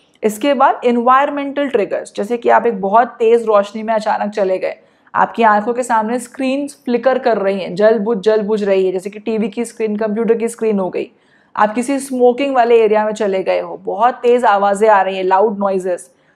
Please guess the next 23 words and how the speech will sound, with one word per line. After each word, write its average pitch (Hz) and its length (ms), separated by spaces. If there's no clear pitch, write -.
बहुत 214 240
तेज़ 240 360
कोई 233 160
तो 240 120
स्मेल 233 360
आ 208 120
रही 190 200
है, 175 200
वेदर 208 280
में 254 140
चेंज 247 460
हो 208 100
रहा 185 260
है, 180 200
ये 196 80
सारी 208 320
चीज़ें 233 280
ट्रिगर 202 280
कर 196 160
सकती 214 380
हैं 240 280
माइग्रेन 180 420
को। - 200